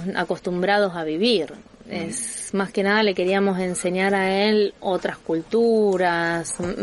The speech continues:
Speaker 1: más di-, no otras culturas, culturas más diferentes de las que
Speaker 2: Mm.
Speaker 1: nosotros estamos acostumbrados a
Speaker 2: Ujú.
Speaker 1: vivir. Simplemente por eso.
Speaker 2: Mm. ¿Y de dónde sale la idea? O sea, ¿por qué decidís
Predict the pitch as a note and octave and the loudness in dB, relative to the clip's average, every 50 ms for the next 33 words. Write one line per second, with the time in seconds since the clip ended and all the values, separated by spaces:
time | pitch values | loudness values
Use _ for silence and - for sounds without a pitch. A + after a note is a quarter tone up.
0 | G#3 G#3 A#3 A3+ G#3+ A#3+ A#3+ - - G#3+ - - - - - - - - - A#3+ | 2 2 2 2 2 0 -2 -2 -6 -14 -12 -10 -12 -10 -10 -12 -14 -6 -2 0
1 | C4+ C4+ A#3+ - F#3+ - - F3 E3+ F3+ F3+ - - F#3+ G3 F#3+ A#3 C4 A#3+ A3+ | 2 2 2 0 -2 -2 -2 -2 0 -2 -2 0 0 0 0 2 2 2 2 4
2 | A#3+ B3 B3 A#3 B3 B3 G#3+ - - A3 A3 A#3 A#3 A#3+ A#3+ A#3+ A3+ C4 B3+ A3 | 4 2 2 2 2 0 0 2 2 2 4 4 4 4 2 2 2 2 2 2
3 | G#3+ G3 F#3 F#3 F#3+ F#3 F3+ F3 E3 - F#3 F#3 E3+ - F3+ F3+ E3+ E3+ E3+ - | 2 2 2 0 -2 -4 -4 -4 -4 -4 -4 -4 -2 -4 -4 -4 -4 -4 -4 -4
4 | E3+ D#3+ - E3 E3 E3 E3 E3 D#3+ D#3 D3+ D3+ D3+ D3+ D3+ D#3 F3 E3 D#3 C#3+ | -6 -6 -6 -6 -4 -2 -2 -2 -2 -2 -4 -4 -4 -2 -2 -2 -2 -2 -4 -6
5 | - - - - - - - - - - - - - - E3+ E3 E3+ E3 E3 E3+ | -10 -16 -20 -20 -20 -18 -18 -16 -16 -16 -16 -10 -6 -4 -4 -2 -2 -2 -2 -4
6 | E3+ E3+ - F3 E3+ E3 E3 E3 D#3 - - - - - - - - - G#3 G#3 | -4 -4 -6 -4 -2 -2 -2 -2 -4 -6 -10 -16 -18 -18 -18 -14 -12 -10 -10 -10
7 | - - - - - - - A#2 A2 G#2+ G#2 G#2 G2+ G#2 G#2+ A2+ A2+ A2+ - - | -10 -12 -14 -16 -20 -6 0 2 4 4 4 4 2 2 4 4 4 2 2 2
8 | A#2 A2+ A#2 A2+ A2+ A2 A2+ A#2+ D3 D#3+ C3 - - A2 F#2+ - A2+ G#2 F#2+ G2+ | 2 2 2 2 4 4 4 4 4 2 2 2 0 -2 0 0 0 -2 -2 -2
9 | - - A#2+ A#2+ A#2 A#2 A#2 A2 - A#2+ A2+ G#2+ A#2 B2 C3+ C3 - - | 0 0 2 2 4 2 0 0 0 0 2 2 4 2 2 2 -2 -4